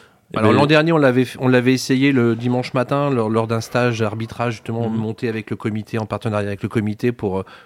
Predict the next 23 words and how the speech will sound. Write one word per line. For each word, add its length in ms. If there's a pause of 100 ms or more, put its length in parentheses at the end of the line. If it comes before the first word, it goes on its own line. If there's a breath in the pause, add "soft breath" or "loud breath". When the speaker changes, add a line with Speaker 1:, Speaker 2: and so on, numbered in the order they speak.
Speaker 2:
faire 180
venir 340
plusieurs 380
binômes 480
d'arbitres 560
du, 320
du 140
département 580
et 60
échanger, 500
euh, 120 (440 loud breath)
avec 260
des 140
arbitres 300
pros. 240 (600 loud breath)
Euh, 440 (480)
là, 200
ça 140
a 20
été 160
une 120
volonté, 720
euh, 480